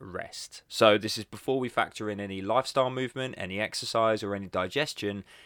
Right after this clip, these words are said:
This is how many calories your body burns just staying alive. Then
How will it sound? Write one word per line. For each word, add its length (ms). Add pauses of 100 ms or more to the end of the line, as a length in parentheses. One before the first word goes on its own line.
(100)
This 400
is 180
how 160
many 160
calories 440
your 160
body 240
burns 600 (320)
just 500
staying 720
alive. 760 (920)
Then 500